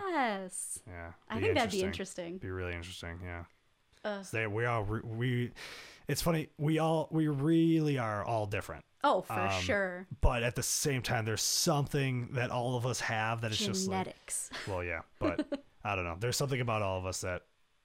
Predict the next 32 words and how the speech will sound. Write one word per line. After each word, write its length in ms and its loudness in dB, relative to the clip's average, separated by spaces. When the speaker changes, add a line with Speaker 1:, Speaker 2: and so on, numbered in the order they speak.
Speaker 2:
exists 480 -4
within 200 -4
our 100 -2
personality 540 -4
that's, 220 -6
like, 160 -4
the 80 -6
exact 380 -8
same. 260 -12
You 80 -8
know 60 0
what 60 4
I 20 4
Speaker 1:
That's 120 -6
Speaker 2:
mean? 60 2
Speaker 1:
so 260 2
cool. 220 -6
Speaker 2:
It's 100 -6
an 60 -2
interesting 320 -4
dynamic 440 -6
for 120 -16
sure. 140 -8
And 80 -4
we're, 100 0
and 340 -2
we're 120 0
all 220 -4
extremely 480 -6
close 380 -10
and, 200 -12
and 300 -12